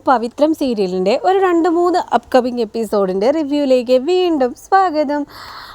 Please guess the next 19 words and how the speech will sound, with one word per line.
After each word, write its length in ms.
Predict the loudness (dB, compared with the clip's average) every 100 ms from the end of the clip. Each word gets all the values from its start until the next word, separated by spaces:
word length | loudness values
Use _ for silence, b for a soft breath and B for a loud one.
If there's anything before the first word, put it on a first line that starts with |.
| 0
അപ്പോൾ 120 | 2 2
എന്തായാലും 340 | 0 0 0 0
നമുക്ക് 240 | -2 -2 -2
നോക്കാം 360 | -2 -2 -2 -2 -2
ഈ 40 | 0 0
എപ്പിസോഡുകളിൽ 680 | -2 -2 0 0 0 0 -2
എന്തൊക്കെ 360 | -2 -4 -4 -4
കാര്യങ്ങളാണ് 540 | -2 -2 -4 -2 -2 -2
നടക്കാൻ 380 | -2 -2 0 0 0
പോകുന്നതെന്ന്. 480 | -4 -4 -4 -6 -8 B B B -2
അപ്പോൾ 140 | -2 -2
ഈ 40 | -2 -2
എപ്പിസോഡുകളിൽ 760 | -4 0 0 2 2 0 -2 -2
പുതിയൊരു 360 | -4 -2 -2 -2
കഥാപാത്രം 680 | -2 0 0 0 -4 -4 -4 -2
തന്നെ, 220 | -2 -2 -6 B B B 0
ആ, 60 | 0 0
വരികയാണ് 320 | -2 -2 -2 -2
കേട്ടോ. 180 | -2